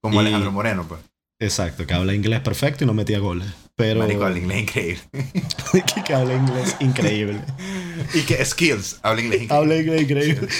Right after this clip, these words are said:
Speaker 2: O sea,
Speaker 1: Esa
Speaker 2: ese
Speaker 1: rueda de prensa, esa rueda de prensa de goleada cinco a cero va a ser increíble, hermano.
Speaker 2: <laughs> Exacto, gramática perfecta,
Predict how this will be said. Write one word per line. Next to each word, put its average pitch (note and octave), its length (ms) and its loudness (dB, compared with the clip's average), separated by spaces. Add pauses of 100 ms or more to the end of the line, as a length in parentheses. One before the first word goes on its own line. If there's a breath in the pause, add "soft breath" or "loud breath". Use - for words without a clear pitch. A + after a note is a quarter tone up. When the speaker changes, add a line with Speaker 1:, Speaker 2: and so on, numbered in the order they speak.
Speaker 2:
O - 40 -6
sea, A3 140 4
Speaker 1:
Esa F#3 120 2
Speaker 2:
ese F#3+ 80 4
Speaker 1:
rueda F#3+ 160 4
de C3 80 0
prensa, F#3+ 420 -2
esa E3 200 2
rueda F#3 200 6
de D#3+ 60 4
prensa G3 320 2
de F#3 60 4
goleada D3 320 2
cinco C3+ 260 -2
a - 20 6
cero F3+ 300 2
va B2+ 80 -2
a - 80 0
ser C#3 120 -6
increíble, A2+ 360 0
hermano. F#2 240 -4 (420)
Speaker 2:
<laughs> - 400 -10
Exacto, A#2+ 500 0
gramática C#3 640 2
perfecta, F3 720 -4